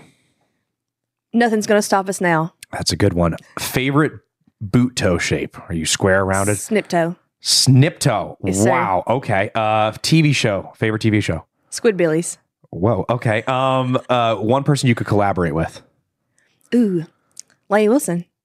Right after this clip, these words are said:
Speaker 2: Lainey Wilson's a great answer. Are you cowboy, cowgirl hats, or are you baseball caps?
Speaker 1: Both.
Speaker 2: Both?
Speaker 1: All the time.
Speaker 2: I've never seen you with a baseball cap, but that's good. I like that.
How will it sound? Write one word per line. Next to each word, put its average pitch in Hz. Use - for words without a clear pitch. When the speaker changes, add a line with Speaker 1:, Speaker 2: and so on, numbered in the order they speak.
Speaker 2:
Lainey 151
Wilson's 165
a 165
great 165
answer. 127
Are 113
you 131
cowboy, 143
cowgirl 131
hats, 143
or 107
are 104
you 104
baseball 85
caps? -
Speaker 1:
Both. 165
Speaker 2:
Both? 98
Speaker 1:
All 180
the 170
time. 147
Speaker 2:
I've 113
never 120
seen 120
you 117
with 101
a -
baseball 101
cap, -
but 87
that's 95
good. 104
I 85
like 95
that. 92